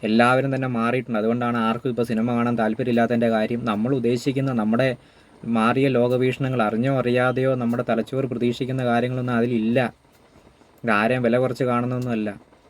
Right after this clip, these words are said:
നമ്മളൊക്കെ വളർന്നു പോയോണ്ട് തന്നെയാണ് നമുക്കിപ്പോഴത്തെ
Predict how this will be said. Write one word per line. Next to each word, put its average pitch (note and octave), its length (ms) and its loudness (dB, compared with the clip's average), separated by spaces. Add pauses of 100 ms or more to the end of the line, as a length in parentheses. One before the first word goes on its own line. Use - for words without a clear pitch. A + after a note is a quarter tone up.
(400)
നമ്മളൊക്കെ B2+ 440 2 (100)
വളർന്നു A#2 400 4
പോയോണ്ട് C3 380 2
തന്നെയാണ് B2+ 520 0 (240)
നമുക്കിപ്പോഴത്തെ A#2 480 -2